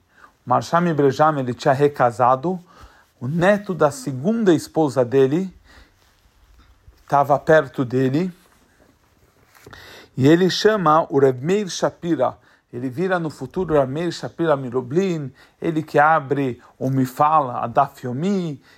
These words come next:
que todo mundo hoje em dia, que todo mundo, muitos, muitos Yehudim estudam hoje em dia o Daf Yomi, e ele que, e assim, ele chama ele, o Reb Meir Shapira, falou, "Meir Shapira, Kimdu,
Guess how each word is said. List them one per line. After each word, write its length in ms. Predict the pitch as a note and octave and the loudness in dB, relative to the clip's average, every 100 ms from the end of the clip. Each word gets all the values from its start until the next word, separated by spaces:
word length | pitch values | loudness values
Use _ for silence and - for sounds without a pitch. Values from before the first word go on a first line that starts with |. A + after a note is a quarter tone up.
| _ | _
que 100 | - | -8
todo 240 | - D#3 | 0 0
mundo 280 | D3 D3 C#3 | 0 0 0
hoje 260 | C3 C3+ C3 | 0 0 -2
em 80 | A#2+ | -6
dia, 160 | B2+ | -8
que 100 | A#2 | -8
todo 200 | - C#3 | -2 -2
mundo, 160 | B2 G#2+ | -2 -6
muitos, 420 | A#2+ F3+ F#3+ C#3 | -4 -2 -2 -4
muitos 380 | D3 F#3 D3+ B2 | -4 -4 -4 0
Yehudim 400 | D3 C3+ C#3 C#3+ | 2 2 0 -4
estudam 340 | C3 D3 C#3 | -6 -4 -4
hoje 160 | B2+ A#2+ | -4 -6
em 60 | |
dia 360 | A#2+ D3 C3 G#2 - - - | -4 2 2 2 -4 -20 -10
o 80 | B2+ | -4
Daf 320 | C3 C3 - | 2 2 0
Yomi, 560 | B2+ C3+ G#3 A3 G3 D#3 - - - - | -4 0 2 4 2 0 -10 -20 -20 -4
e 420 | A3 G3+ G3 - | 0 0 0 -4
ele 320 | - F3+ F3+ D3+ | 2 2 2 -4
que, 500 | - D3+ D3+ C#3 - - _ _ | -4 -2 0 -2 -6 -18 _ _
e 80 | C3+ | -10
assim, 600 | A#2 - F#3+ E3 F3 F#3+ | -10 -6 -2 -2 -4 -8
ele 160 | C3+ A#2 | -10 -10
chama 420 | - - D3+ B2+ | -8 -4 0 2
ele, 340 | B2 C3 D#3 C#3 _ - - - - | 2 0 -4 -8 _ -20 -20 -20 -10
o 40 | |
Reb 60 | A#2 | -4
Meir 240 | C3+ D#3 | 0 2
Shapira, 520 | C#3+ - A#2 E3 D#3 D3 | 0 -2 -2 2 2 2
falou, 200 | C3 C3 | -2 0
"Meir 220 | D3+ D3 | -2 -4
Shapira, 640 | - C3+ D#3 C#3+ B2 - _ _ _ _ | -6 -8 -4 0 0 -2 _ _ _ _
Kimdu, 560 | - G3+ F3+ C#3+ B2 | 2 4 6 4 2